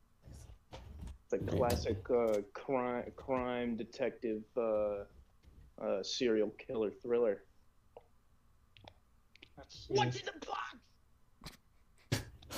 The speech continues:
Speaker 2: <laughs>
Speaker 3: So,
Speaker 2: You're
Speaker 3: for the book,
Speaker 2: funny.
Speaker 3: me, um, I really didn't, can't tell a favorite because I, there's so many. There's so many,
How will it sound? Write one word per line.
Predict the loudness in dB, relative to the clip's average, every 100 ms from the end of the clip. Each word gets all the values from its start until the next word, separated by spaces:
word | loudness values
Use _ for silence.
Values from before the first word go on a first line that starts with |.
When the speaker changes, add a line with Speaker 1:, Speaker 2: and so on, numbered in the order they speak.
| 10 12 6
Speaker 2:
<laughs> | 6 -10 -14 -12 -10 -8 -8 -8 -6 -4 -4 -8 2
Speaker 3:
So, | 6 8 10
Speaker 2:
You're | 10
Speaker 3:
for |
the | 10
book, | 8 8
Speaker 2:
funny. | 6 -4 -12 -14 2
Speaker 3:
me, | 4 6 4 2
um, | -12 -16 -16 -10 -10 -12 -18 -20 -16
I | -12 -10 -12 -14 -20 _ _ 8
really | 10
didn't, | 10 8
can't | 2 0 0 -6 -16 -18 -6
tell | 0 0
a | 0 0
favorite | 6 6 8 6 4 -2 -20 -20 -20 _ _ _ _ _ -2
because | 2 4 6
I, | 4 0 -14 -16 -20 _ _ _ 2
there's | 4 4 4
so | 6
many. | 6 6 4 2 -2 _ _ _ _ _
There's | -8 -2
so | 4
many, | 6 8 6 2